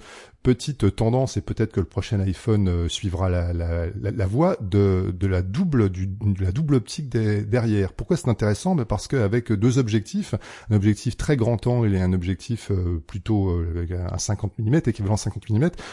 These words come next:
on a en fait deux valeurs de plan. Et moi, je commence à tester, euh, dans un certain nombre de, de, de prises de vue aujourd'hui, le fait de passer, euh, avec le fameux bouton, le, le mode pause, euh, qu'on trouve sur Android,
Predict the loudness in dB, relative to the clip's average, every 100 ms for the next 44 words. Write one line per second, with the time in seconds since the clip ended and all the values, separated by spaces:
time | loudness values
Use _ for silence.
0 | -12 0 2 4 4 2 0 2 6 6
1 | 6 4 2 0 0 -2 -2 0 0 0
2 | 2 2 2 -2 -4 -6 0 0 0 -2
3 | -2 0 2 2 2 0 -2 -2 -4 -4
4 | -2 0 0 -2 -2 -4 -2 -2 0 2
5 | 2 2 0 0 0 0 -2 -6 -16 -4
6 | -2 0 0 0 0 0 -2 0 0 2
7 | 4 4 2 -2 0 -2 0 -2 0 0
8 | 0 -4 -6 -4 0 0 0 0 2 2
9 | 0 2 2 2 0 0 -2 -6 -6 -4
10 | -6 -4 -2 0 2